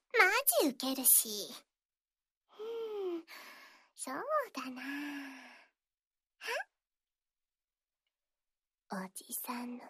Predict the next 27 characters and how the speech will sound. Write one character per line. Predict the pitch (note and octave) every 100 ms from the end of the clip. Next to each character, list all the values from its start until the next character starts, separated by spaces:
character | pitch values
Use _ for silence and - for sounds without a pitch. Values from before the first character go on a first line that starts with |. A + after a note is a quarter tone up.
| -
耳 | B3 - B3+
元 | C4+ C#4+ -
で、 | C4 - - - - - - _ _ _ _ _ _
あ | - G#3 G#3 A3+
え | F4
い |
で | - -
あ | C4 - -
げ |
る | D4+
と | - -
か。 | _ _ - _ _ _ _ _ _ _ _ _ _ _ _
ど | - F3+ G#3+ F4+ D#4+
う？ | E4 A#4+ - _ _ _ _ _ _ _ _ _ _ _ -
ジ | G#3+
ェ |
ー | F#3 B3 C#4 -
ケ | - C#4+
ー | C#4
の | A#3+ A3+
生 | G#3+ G3 F#3 - - C#4 E4+
意 | E4 - - _ _ _ _ - - - _ _ _ _ _
気。 | -
聞 | F#3
き | -
た |
い | -